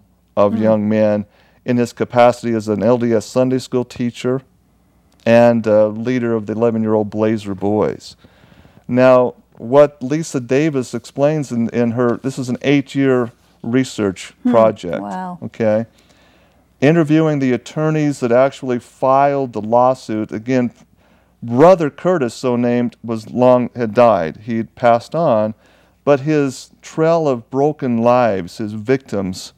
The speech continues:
Speaker 1: remained.
Speaker 2: Mm-hmm.
Speaker 1: So they tried to, again, seek closure through the court systems. But more importantly, they came forward, as the book explains, to stop the system.
Speaker 2: Yeah.
Speaker 1: To say, "This is broken, you need to fix it."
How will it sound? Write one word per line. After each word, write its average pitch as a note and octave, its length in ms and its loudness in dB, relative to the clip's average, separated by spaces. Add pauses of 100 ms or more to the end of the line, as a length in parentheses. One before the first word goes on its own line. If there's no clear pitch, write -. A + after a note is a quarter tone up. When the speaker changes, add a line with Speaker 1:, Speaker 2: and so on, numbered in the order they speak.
(300)
Speaker 1:
remained. G#2 680 -2
Speaker 2:
Mm-hmm. G3+ 340 -8 (440)
Speaker 1:
So D3+ 160 2
they D3+ 120 6
tried D3+ 460 2
to, C3+ 320 -4
again, C3 480 -2 (120)
seek C#3 360 -4
closure C3+ 500 0
through B2+ 200 -6
the A2 100 -8
court C3 340 -2
systems. C#3 540 -8 (300)
But C#3+ 100 4
more E3+ 220 6
importantly, F3+ 420 0
they B2+ 160 -2
came D3+ 300 -4
forward, F#3 420 0
as A2+ 140 -6
the A#2+ 100 -8
book C#3 300 0
explains, A#2+ 760 -2 (760)
to E3+ 140 6
stop E3+ 680 4
the F3+ 100 0
system. C3 640 -6
Speaker 2:
Yeah. A#3 360 -8 (760)
Speaker 1:
To D#3 140 2
say, D#3+ 260 4
"This D#3+ 240 -2
is D#3 120 -2
broken, C#3+ 720 2
you C#3 160 -4
need D#3+ 200 -2
to C3+ 80 -8
fix - 360 -8
it." G2+ 100 -10